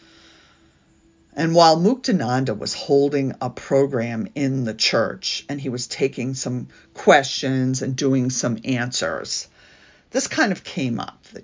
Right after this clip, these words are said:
you know, the question, "Is God a man or a woman? Is God black or white?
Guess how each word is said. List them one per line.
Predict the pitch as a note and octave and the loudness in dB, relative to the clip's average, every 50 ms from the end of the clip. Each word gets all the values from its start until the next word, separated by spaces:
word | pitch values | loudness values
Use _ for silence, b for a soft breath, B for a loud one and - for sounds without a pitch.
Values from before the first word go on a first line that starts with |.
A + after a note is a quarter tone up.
| - | -12
you | D3+ C#3 | -8 -8
know, | B2+ A#2+ | -6 -6
the | A2+ | -6
question, | - - - - B2+ C3 - - - A#2+ - - | -8 -4 0 0 0 0 0 -2 -4 -4 -6 -6
"Is | - - B2+ - - | -8 -8 -10 -10 -4
God | - - C#3 C3 C3 B2+ | 0 2 4 6 6 4
a | B2 | 4
man | C3 C3+ B2+ B2 A#2+ A#2 | 2 0 0 -2 -2 -4
or | G2+ - | -4 -4
a | - | -2
woman? | E3+ G#3+ C4 C#4 B3 A#3 A3+ G#3 G3 F#3+ E3+ | 0 2 4 4 4 2 2 2 2 2 2
Is | C3+ A#2+ - | 0 -2 -4
God | - - A#2+ A#2 A2+ - - | -4 -4 -4 -4 -4 -6 -6
black | B2+ A2 G2 F#2+ - - | -6 -4 -4 -4 -6 -6
or | - - - | -6 -4 -2
white? | C3 F3+ A#3 A#3+ G#3+ G#3 G3 E3 B2+ - - - | 2 4 6 6 8 6 4 4 0 -6 -12 -14